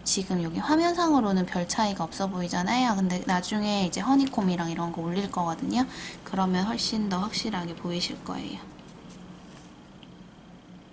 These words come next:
끝은 일단 그래서 약간 투명한 느낌으로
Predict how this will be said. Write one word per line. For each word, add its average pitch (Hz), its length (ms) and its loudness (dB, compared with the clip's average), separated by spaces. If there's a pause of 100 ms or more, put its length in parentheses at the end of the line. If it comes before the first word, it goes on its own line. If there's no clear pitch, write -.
(2750)
끝은 262 540 2
일단 202 380 -4
그래서 190 380 -6
약간 196 300 -4
투명한 311 460 4
느낌으로 196 680 2